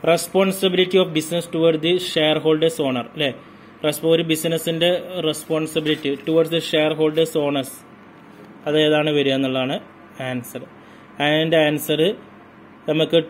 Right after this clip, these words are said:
to ensure safety of investment, സേഫ്റ്റി ആയിട്ടുള്ള ഇൻവെസ്റ്റ്മെന്റ് കൊണ്ടുവരിക, അത് ശരിയാണ്. Provide regular and correct accrual information, അത് ശരിയാണ്. Provide fair and regular dividend, ആ, dividend കറക്റ്റായി കൊടുക്കുക. അപ്പോൾ നമുക്ക് D ആണ് answer, One, two, three എന്നുള്ളത്.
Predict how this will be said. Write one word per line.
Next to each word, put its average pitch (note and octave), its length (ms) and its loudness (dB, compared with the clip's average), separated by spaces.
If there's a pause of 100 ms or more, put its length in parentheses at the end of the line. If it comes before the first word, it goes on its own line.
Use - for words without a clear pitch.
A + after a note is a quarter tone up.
(320)
to F#3 60 6 (140)
ensure D#3+ 280 0 (120)
safety D#3+ 400 2
of F3+ 80 0 (120)
investment, D3 560 0 (220)
സേഫ്റ്റി D3+ 340 0
ആയിട്ടുള്ള D#3 300 2
ഇൻവെസ്റ്റ്മെന്റ് D3 540 -2
കൊണ്ടുവരിക, C#3+ 320 0
അത് D3 140 -4
ശരിയാണ്. C#3+ 300 0 (100)
Provide C#3+ 360 0
regular C#3+ 340 -2
and C#3+ 100 -2 (120)
correct C#3 280 -2 (120)
accrual D3 340 -4
information, C#3 540 -4
അത് C#3+ 80 -4 (100)
ശരിയാണ്. C#3+ 320 -2 (400)
Provide D3+ 300 4 (100)
fair D3+ 240 4
and D3+ 100 0 (120)
regular D3 280 2 (140)
dividend, B2+ 420 0 (220)
ആ, D3+ 60 -12 (100)
dividend C#3+ 380 0
കറക്റ്റായി C3 380 -2
കൊടുക്കുക. B2 280 -6
അപ്പോൾ D#3 140 -2 (540)
നമുക്ക് C#3+ 200 2 (120)
D E3+ 160 6
ആണ് E3+ 160 2
answer, B2+ 260 0 (120)
One, C3+ 100 0 (140)
two, C#3+ 60 -2 (140)
three B2+ 220 -6
എന്നുള്ളത്. A2+ 260 -8